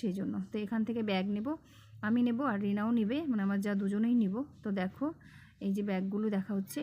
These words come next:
এগুলো আমার যা নেবে, কিন্তু কোনটা নেবে তাই স্থির করতে পারছে না। কালার দেখে দেখে ওর পছন্দ হচ্ছে একটা, তো আরেকটা চোখে লেগে যাচ্ছে। আর এদিকে আমি নেব একটা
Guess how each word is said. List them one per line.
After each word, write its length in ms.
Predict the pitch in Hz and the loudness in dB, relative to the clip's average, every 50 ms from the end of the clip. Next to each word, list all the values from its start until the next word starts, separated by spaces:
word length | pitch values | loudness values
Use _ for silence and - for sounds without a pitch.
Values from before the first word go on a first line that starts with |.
| - - 208 | -4 -2 0
এগুলো 200 | 202 202 214 220 220 | 0 2 2 2 2
আমার 160 | 220 220 220 220 208 208 | 2 2 2 2 0 0
যা 80 | 180 185 196 202 | 0 2 2 2
নেবে, 220 | 196 190 208 262 294 311 - - | 2 2 2 0 -2 -4 -6 -4
কিন্তু 200 | 220 202 196 202 214 - | -4 -2 -2 -2 -2 0
কোনটা 260 | 214 202 202 202 240 233 220 | 0 0 0 0 0 0 0
নেবে 180 | 202 196 233 285 277 | 2 0 0 -2 -2
তাই 120 | 240 208 196 190 | -2 -2 -4 -4
স্থির 180 | - - 226 208 208 | -2 -2 -2 -2 -2
করতে 180 | 214 208 196 214 208 | -4 -4 -4 -2 -2
পারছে 200 | 202 196 - 240 | -2 -2 -2 -2
না। 80 | 240 240 - | -2 0 0
কালার 240 | 208 202 196 202 202 190 202 | 2 2 2 2 2 2 0
দেখে 160 | 196 - 202 196 | 0 0 0 0
দেখে 200 | 196 190 - 311 - - - - - - - - - - _ - | 0 -2 -2 -4 -6 -8 -14 -20 -20 -20 -20 -20 -20 -12 _ -2
ওর 80 | 226 220 220 208 | -2 0 2 2
পছন্দ 280 | 196 196 214 214 202 202 202 | 2 2 2 0 2 2 0
হচ্ছে 180 | 208 196 - 240 226 214 | -2 -2 -2 -2 -2 -2
একটা, 200 | 202 - - 330 302 - - | -2 -2 -2 -2 -2 -2 -2
তো 60 | 180 170 - - | -4 0 2 4
আরেকটা 260 | 190 190 196 190 - 196 185 | 4 4 2 0 -2 -4 -4
চোখে 160 | 190 185 - 185 | -4 -2 -2 -2
লেগে 120 | 170 170 160 | -2 -2 -4
যাচ্ছে। 260 | 165 160 - - - 190 190 - - | -6 -8 -8 -8 -8 -8 -8 -4 -2
আর 80 | 196 180 - 175 | -4 -2 0 0
এদিকে 240 | 196 196 214 196 226 202 185 | 0 0 0 2 4 4 6
আমি 140 | 190 220 226 240 | 6 6 6 4
নেব 120 | 247 233 247 247 240 226 | 2 2 0 0 0 -2
একটা 140 | - - | -2 -4